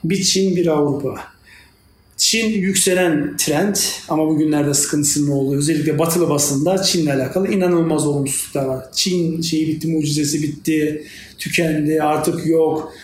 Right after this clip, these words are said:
Bak kuşak yol projesinde kaybetti, ona karşı Hindistan şunu yaptı falan şeklinde bolca, e, edebiyat var. Ama ben Avrupa ekonomisinin sadece rakamsal anlamda baktığımızda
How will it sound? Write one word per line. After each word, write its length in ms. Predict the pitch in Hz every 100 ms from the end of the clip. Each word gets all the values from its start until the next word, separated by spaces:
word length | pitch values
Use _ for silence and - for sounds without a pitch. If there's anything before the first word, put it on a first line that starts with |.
| -
Bak 200 | 170 165
kuşak 320 | 165 - 170 170
yol 220 | 165 160
projesinde 580 | 165 156 151 160 160 160
kaybetti, 500 | 160 156 151 151 160
ona 220 | 156 156
karşı 300 | 156 151 139
Hindistan 500 | 160 156 143 156 156
şunu 260 | - 156
yaptı 280 | 156 147 147
falan 200 | 160 147
şeklinde 560 | 143 156 165 196 214 214 - - - -
bolca, 680 | 214 247 170 208 240 240 180
e, 260 | 170 165
edebiyat 500 | 175 185 175 151 143
var. 420 | 151 - - - - - -
Ama 200 | 247 247
ben 100 | 269
Avrupa 320 | 247 240 240
ekonomisinin 560 | 226 214 208 - 214
sadece 680 | 214 233 220 196 185 196 196 196
rakamsal 400 | 185 196 170 185
anlamda 440 | 175 165 165 160
baktığımızda 920 | 175 180 180 156 147 165 196 202 -